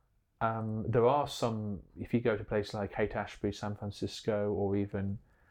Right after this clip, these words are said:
Atlanta or Glastonbury or, or i-, in the U K, you know, you still see some of the old hippies, um, you know, from the sixties. Um, but it's, I don't think that itself is a prototype for, that's going to change the world. I think that,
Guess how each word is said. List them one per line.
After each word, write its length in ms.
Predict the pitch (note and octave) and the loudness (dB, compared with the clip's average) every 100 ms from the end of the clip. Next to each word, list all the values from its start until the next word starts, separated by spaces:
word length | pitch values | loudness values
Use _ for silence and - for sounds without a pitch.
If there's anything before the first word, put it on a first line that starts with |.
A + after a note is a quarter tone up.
| _ _ - | _ _ -4
Atlanta 500 | - G#2+ G#2+ - G2 | 2 2 2 0 0
or 120 | F#2 | 2
Glastonbury 800 | G#2+ G#2 - G#2+ G#2 G2 G2+ F2+ | 2 0 0 -2 0 2 0 -4
or, 180 | A2 G2+ | -8 -8
or 220 | - G2 - - | -6 -8 -10 -4
i-, 100 | F#2+ | -2
in 120 | G#2 | 0
the 60 | G2+ | 0
U 120 | G2 | 0
K, 380 | - G#2 G2+ G2 - _ - - | -2 -4 -2 -4 -8 _ -20 -2
you 120 | - A#2 | 2 4
know, 20 | |
you 160 | B2+ | 4
still 320 | C3 - D3+ A#2+ | 2 6 4 4
see 300 | - B2+ G#2+ | 4 4 4
some 180 | - | 0
of 80 | G#2 | 2
the 60 | G#2+ | 2
old 220 | G2+ G2+ | 2 -2
hippies, 520 | G#2 - G2 G2 - _ C3 | -4 -6 -6 -8 -12 _ -10
um, 240 | G#2 G2 D2+ F2 | -8 -6 -6 -6
you 60 | |
know, 100 | G#2 | -6
from 180 | F#2 G#2+ | -4 -4
the 60 | G2 | -2
sixties. 640 | - - - - G2 - _ _ _ - - - - | 0 -2 -2 -8 -8 -12 _ _ _ -20 -20 -6 -2
Um, 400 | G#2 G#2 G#2+ G2+ - _ - | 0 0 -4 -8 -12 _ 4
but 160 | B2+ A#2+ | 6 6
it's, 240 | C3+ C3 - | 2 -2 2
I 60 | A#2+ | 4
don't 260 | D3+ D3 | 4 2
think 160 | C3+ A2+ | 0 0
that 180 | B2+ G2+ | 0 0
itself 400 | G#2+ - A2 G2+ | -4 2 2 2
is 100 | A2+ | -6
a 20 | |
prototype 840 | A#2 A2+ G2+ - G2 - G2 F#2+ - | -2 0 0 0 -4 -2 -2 -2 -8
for, 460 | - F#2+ F#2+ D2+ | -4 -2 -2 -4
that's 200 | G2 - | -4 -6
going 180 | - G#2 | -2 -4
to 100 | G2 | -4
change 440 | - - G2+ G2 - | -6 -4 -2 -2 0
the 80 | G#2 | 2
world. 400 | C3 G#2+ F#2 - | 4 4 2 -6
I 120 | G#2+ | -6
think 320 | - A2+ G2+ | -4 -4 0
that, 240 | G#2+ G2+ | 0 -2